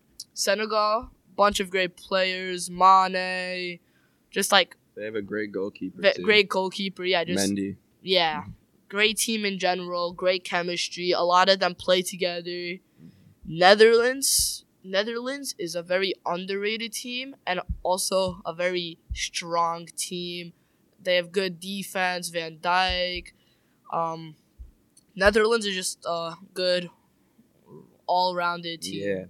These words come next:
Speaker 2: they've always been good. They've been getting
Speaker 1: So,
Speaker 2: unlucky
Speaker 1: my
Speaker 2: sometimes.
Speaker 1: predictions for Group A,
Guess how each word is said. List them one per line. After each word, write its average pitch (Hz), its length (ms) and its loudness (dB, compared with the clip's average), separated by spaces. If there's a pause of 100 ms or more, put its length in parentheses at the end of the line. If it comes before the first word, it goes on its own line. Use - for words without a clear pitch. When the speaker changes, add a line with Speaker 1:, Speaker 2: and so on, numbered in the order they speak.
Speaker 2:
they've 101 160 -4
always 101 360 -2
been 101 240 -2
good. 98 300 -2
They've 98 220 -10
been 101 100 -8
getting 101 140 -4
Speaker 1:
So, 95 160 -2
Speaker 2:
unlucky 98 400 -2
Speaker 1:
my 92 40 -4
Speaker 2:
sometimes. 180 460 2
Speaker 1:
predictions 220 580 -2
for 190 160 -8
Group 190 380 -12
A, 190 400 0